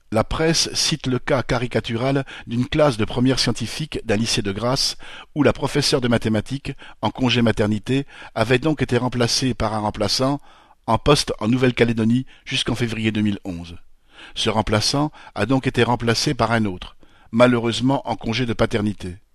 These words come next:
Cette situation, la F C P E en connaît parfaitement la responsable. La politique de suppression d'emplois dans l'éducation nationale.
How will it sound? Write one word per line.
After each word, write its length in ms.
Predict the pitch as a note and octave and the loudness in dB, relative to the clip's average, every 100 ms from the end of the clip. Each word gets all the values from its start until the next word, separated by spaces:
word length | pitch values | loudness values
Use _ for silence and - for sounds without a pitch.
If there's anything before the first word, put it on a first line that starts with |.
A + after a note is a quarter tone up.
| _ _ _ - - | _ _ _ -20 -6
Cette 200 | - G#2+ | 0 2
situation, 640 | B2 - C3 - - D#3+ - - - | 2 2 2 2 2 0 -2 -14 0
la 160 | A2 | 2
F 80 | C3 | 2
C 160 | - C#3 | 2 0
P 120 | C#3+ | 0
E 180 | D3 D3+ | -2 -2
en 120 | A#2+ | -2
connaît 280 | A2+ A#2+ A#2+ | 0 2 2
parfaitement 540 | - - C#3+ C3 C3+ | 2 0 0 -2 0
la 80 | A#2+ | 0
responsable. 640 | A2 - G#2+ - F#2+ F2+ - _ _ _ - - | 0 -4 -6 -6 -6 -8 -16 _ _ _ -20 -12
La 100 | F2+ | -6
politique 420 | - C3 C3+ C#3+ | 0 2 2 -2
de 100 | G#2+ | -4
suppression 460 | G2+ C3 - B2+ C3+ | -2 -2 -2 -2 0
d'emplois 440 | A2+ G#2 A2 A2 - - - | 0 0 0 -2 -2 -12 0
dans 120 | C3+ | 2
l'éducation 480 | B2 A2+ A2 - G2+ | 2 2 0 0 0
nationale. 500 | F#2 F#2+ F2+ F2 | -2 -4 -8 -12